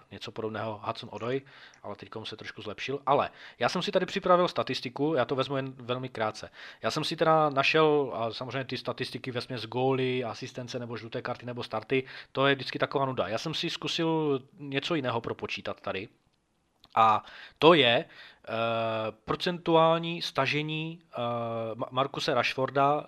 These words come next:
ze hřiště. Jo, to znamená nějaká vizitka toho, a teď samozřejmě ano, může v tom být i promítnuto zranění, může v tom být promítnuto střídání v devadesáté čtvrté minutě v rámci taktiky a tohle to, ale to všechno tam zakomponované je, samozřejmě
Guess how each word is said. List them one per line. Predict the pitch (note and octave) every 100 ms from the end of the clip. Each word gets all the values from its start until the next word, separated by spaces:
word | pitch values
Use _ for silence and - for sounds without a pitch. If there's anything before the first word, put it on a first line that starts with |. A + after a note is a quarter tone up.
| -
ze | C3
hřiště. | A#2+ B2 C3 - E2 _ _ _ _ _ -
Jo, | F#2+ A#2
to | C3
znamená | C#3+ C3 B2 B2
nějaká | C#3 C3+ D#3
vizitka | B2+ B2+ C#3 C3+
toho, | C#3 C#3
a | C3
teď | D3
samozřejmě | C#3+ C3+ C#3+ C#3
ano, | C3 A2
může | B2 C#3+
v | C#3
tom | C#3
být | C#3
i | C3+
promítnuto | C3+ C#3 C#3 C#3 C#3+
zranění, | A2+ G#2+ C3 C#3 C#3 C#3
může | B2 B2+
v |
tom | C#3
být | C3 -
promítnuto | C3 C3 C3+ B2+ C3 - - -
střídání | - B2 B2+ C3 B2+
v |
devadesáté | A#2+ B2 A#2+ C3 D#3
čtvrté | - A#2 B2+
minutě | A#2 B2+ C3+ C3 B2+ B2
v | A2
rámci | A#2 A#2 C3
taktiky | G2+ B2+ A#2+ A#2+
a |
tohle | - G#2+ B2
to, | - C3 - -
ale | A2+ B2
to | D3
všechno | - D3 D3+
tam | D3
zakomponované | C3+ C3+ C#3 D3 C#3 C#3 D3
je, | G#2 A#2 D3+ A#2+
samozřejmě | A#2+ A2+ B2